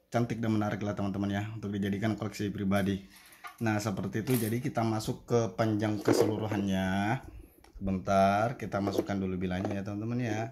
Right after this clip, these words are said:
Kita masukkan bilanya dulu. Nah, kita udah masuk bilanya, kita ukur panjang bilanya berapa, maksudnya panjang keseluruhannya berapa. Nah, ini panjang keseluruhannya sekitar delapan belas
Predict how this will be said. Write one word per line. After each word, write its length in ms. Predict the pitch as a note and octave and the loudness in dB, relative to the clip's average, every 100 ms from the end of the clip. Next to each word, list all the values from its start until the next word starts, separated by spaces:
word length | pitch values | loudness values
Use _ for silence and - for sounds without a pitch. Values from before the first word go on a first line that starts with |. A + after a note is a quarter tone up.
| - | -8
Kita 160 | A2 | -6
masukkan 320 | A2 A2 A2+ | -4 -4 -2
bilanya 320 | G#2+ A2 A2+ A#2 | 2 4 2 0
dulu. 180 | B2 C3+ - - _ _ _ _ _ _ _ _ _ _ _ _ _ | -2 -2 -8 -16 _ _ _ _ _ _ _ _ _ _ _ _ _
Nah, 320 | A#2 A2 G2 | -4 -2 -2
kita 240 | G2 G2+ G2 | -2 -2 0
udah 60 | |
masuk 240 | G2+ G2+ G2 | 0 -2 -2
bilanya, 560 | G2+ G2 G2 A#2+ D3+ | 2 2 4 4 2
kita 320 | - - - F#2 | 0 -2 -4 -6
ukur 320 | G#2+ - A#2 A#2 | -6 -2 -2 0
panjang 320 | A2 G#2+ G#2+ | -2 -2 -4
bilanya 320 | G#2 G#2 G#2+ G#2+ | -4 -4 -2 -2
berapa, 400 | G#2 G2+ A#2+ C3+ | -4 -4 -2 0
maksudnya 400 | C3 A#2+ A#2 C3+ | 0 -2 -2 -2
panjang 480 | A#2+ G#2+ G#2 G2+ F#2+ | -2 -2 -2 -4 -6
keseluruhannya 640 | G#2+ G2+ G2 G2+ G#2 G#2+ | -6 -4 -4 -4 -4 -4
berapa. 320 | G#2 G2 - G#2+ - - D3 - - - _ _ _ _ _ _ _ - - _ - - - _ _ _ _ - | -6 -8 0 4 6 4 2 0 -6 -20 _ _ _ _ _ _ _ -20 -20 _ -20 -18 -20 _ _ _ _ -6
Nah, 240 | A#2+ A2+ | -2 0
ini 240 | A2 B2+ D#3 | 2 2 2
panjang 320 | D3+ C3 B2+ | 4 4 2
keseluruhannya 1040 | A#2+ C3 B2 A#2+ A#2 B2 A#2+ B2 C3 D3+ | 0 -4 -2 0 0 2 4 4 4 2
sekitar 1400 | D3+ - B2+ B2+ - - B2 A#2 - _ B2+ B2 A#2+ A2+ | 0 -2 -2 -2 -6 -4 -2 -2 -6 _ 2 4 2 2
delapan 400 | A#2+ A#2 B2 A2+ | 0 -2 -2 -2
belas 240 | A2+ B2 | 2 2